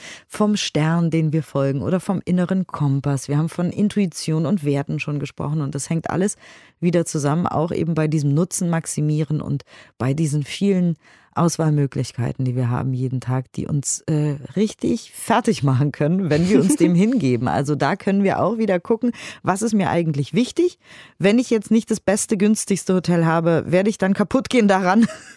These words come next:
Speaker 1: <laughs> oder nicht? Ne,
Speaker 2: Mhm.
Speaker 1: also, ja, was sind die Prioritäten? Was, was würdest du sagen? Also ich habe meine eigenen, äh, quasi Coping-Mechanismen, wie man so schön sagt. Man sagt in der Psychologie auch Coping-Mechanismus, ne? Das ist ein,
Speaker 2: Genau,
Speaker 1: ein Begriff.
Speaker 2: Bewältigungsstrategien.
Speaker 1: Genau.
Speaker 2: Genau, ja.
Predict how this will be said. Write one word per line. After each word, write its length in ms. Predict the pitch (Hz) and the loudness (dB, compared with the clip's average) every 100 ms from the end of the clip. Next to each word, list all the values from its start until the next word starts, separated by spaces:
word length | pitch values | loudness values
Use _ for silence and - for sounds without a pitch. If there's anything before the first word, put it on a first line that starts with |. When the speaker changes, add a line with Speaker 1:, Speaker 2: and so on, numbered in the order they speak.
| _ | _
Speaker 1:
<laughs> 400 | - - 269 - | -8 -4 -4 0
oder 280 | 214 240 208 | 4 4 4
nicht? 460 | 208 262 - - _ - 302 330 302 254 | 4 2 0 -10 _ -4 -2 -2 -6 -2
Ne, 120 | 196 | 2
Speaker 2:
Mhm. 120 | 214 - | 4 4
Speaker 1:
also, 360 | 180 165 160 - _ - | 4 4 2 -2 _ -2
ja, 160 | 131 117 | 0 0
was 180 | 131 - | -2 0
sind 160 | 151 | -2
die 60 | 135 | -2
Prioritäten? 840 | - 143 135 127 131 - 131 - 123 - - - _ _ - - | -4 0 0 0 -4 -2 -2 -4 -8 -10 -16 -20 _ _ -14 -2
Was, 260 | 196 208 | 0 0
was 220 | 208 208 | -2 0
würdest 260 | 214 240 - | 0 0 0
du 60 | 247 | 0
sagen? 240 | 247 208 | 2 2
Also 140 | 190 | 2
ich 100 | 208 | 0
habe 100 | 262 | 2
meine 220 | 233 214 160 | 2 2 2
eigenen, 500 | 202 311 294 294 - | 0 2 0 0 0
äh, 300 | 240 233 - | 0 0 -2
quasi 400 | - 202 208 220 | -2 0 0 0
Coping-Mechanismen, 1120 | - 226 277 247 254 240 226 247 285 285 247 | 0 2 2 0 0 2 2 2 0 0 0
wie 80 | 226 | 0
man 160 | 214 | 2
so 100 | 196 | 0
schön 240 | 202 208 196 | 0 0 2
sagt. 220 | 202 262 | 2 2
Man 140 | 233 | 0
sagt 180 | 208 220 | 0 0
in 60 | 190 | -2
der 80 | 175 | -2
Psychologie 600 | - 180 175 156 185 - | -2 0 0 2 2 0
auch 160 | 156 | -2
Coping-Mechanismus, 1080 | - 214 - 151 139 - 143 131 - 120 - | -2 0 2 0 0 0 -2 -2 -2 -4 -2
ne? 120 | 214 | 0
Das 140 | 202 | 0
ist 180 | 143 165 | -2 -4
ein, 120 | 135 170 | -2 0
Speaker 2:
Genau, 160 | 185 | 0
Speaker 1:
ein 60 | 165 | 0
Begriff. 100 | 170 | 2
Speaker 2:
Bewältigungsstrategien. 880 | 185 175 165 - 170 170 160 147 139 | 0 0 -4 -2 -4 -4 -4 -4 -2
Speaker 1:
Genau. 300 | 175 139 139 | 0 2 0
Speaker 2:
Genau, 40 | |
ja. 120 | 160 | -4